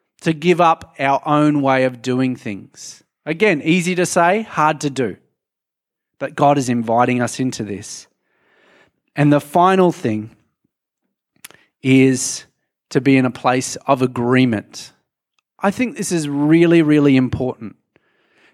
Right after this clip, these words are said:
because who's ever been in an experience where God has spoken to them or you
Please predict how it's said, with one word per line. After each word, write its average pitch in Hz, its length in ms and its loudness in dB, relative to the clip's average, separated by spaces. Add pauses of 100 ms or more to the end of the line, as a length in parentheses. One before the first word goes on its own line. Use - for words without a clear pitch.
because 175 580 0 (200)
who's 226 180 -2
ever 226 200 4
been 185 220 2
in 175 80 2
an 165 100 2
experience 165 720 -2
where 151 140 0
God 156 260 4
has 160 140 0
spoken 208 600 0
to 151 140 -2
them 123 380 -4 (540)
or 143 160 0
you 139 640 -2